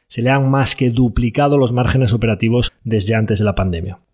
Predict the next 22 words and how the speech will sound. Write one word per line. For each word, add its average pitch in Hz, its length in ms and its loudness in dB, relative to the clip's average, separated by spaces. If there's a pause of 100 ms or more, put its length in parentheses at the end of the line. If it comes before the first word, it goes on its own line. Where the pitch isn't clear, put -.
(160)
Si - 160 0
miramos 139 280 2
al 143 100 2
retorno 135 280 -2
sobre 123 140 -2
el 127 60 -4
capital 127 260 -2
invertido, 127 480 0
que 120 80 -2
os 107 80 -2
decía 117 260 0
antes, 120 300 0
pues 107 140 -6
es 107 60 -2
una 113 100 0
compañía 117 360 0
que 117 100 -2
tiene 123 280 0
que 127 80 2
invertir 120 400 0
poco 120 260 -2
CAPEX, - 380 -2